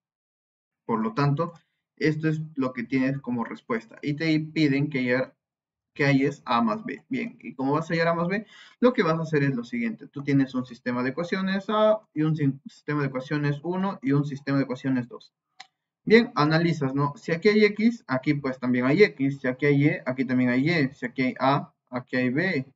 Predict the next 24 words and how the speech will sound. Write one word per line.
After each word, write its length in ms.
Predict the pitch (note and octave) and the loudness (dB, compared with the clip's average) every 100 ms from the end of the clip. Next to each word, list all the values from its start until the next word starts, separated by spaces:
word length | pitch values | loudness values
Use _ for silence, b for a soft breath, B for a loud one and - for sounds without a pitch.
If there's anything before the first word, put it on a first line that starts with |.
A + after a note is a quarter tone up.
| _ | _
A, 340 | - D3 - - | -4 -2 -2 -4
A, 240 | D3 D#3 D3 | -2 -2 0
B, 240 | B2+ C3 B2 | -2 -2 0
B. 220 | B2 - | -4 -2
Oye, 260 | C3 C3+ A#2 | 0 2 0
profe, 400 | C3 C#3 C3 - | -4 -6 -6 -4
que 160 | C#3+ | -4
sí. 300 | C#3+ F3 A3 _ _ _ _ | -4 -6 -8 _ _ _ _
Muy 180 | - C#3 | -2 0
sencillo, 640 | C#3 - A2+ A2+ - C3+ B2 | 0 -6 -10 -8 -2 0 0
muy 120 | A#2+ | -2
práctico, 520 | A#2+ A2+ G#2+ A2 A#2 | -4 -4 -6 -8 -6
¿no? 200 | C#3 - | -6 -8
Ya 280 | - D3 D#3 D3+ - | 0 4 4 2 0
has 280 | C3+ D3+ - | 0 0 -2
analizado 800 | B2 A#2 B2+ C#3+ D#3 F3+ G#3 G#3+ | -4 0 0 0 0 0 0 0
y 100 | C3+ | 0
ahora 200 | D3 D#3+ | 2 2
lo 160 | D3+ C3 | 0 -2
que 100 | B2+ | -6
tienes 320 | D3 D3 D#3 | -4 -2 -2
que 100 | D#3 | -6
hacer 220 | - C#3+ | -2 0
es 240 | C#3 C#3+ | 0 -2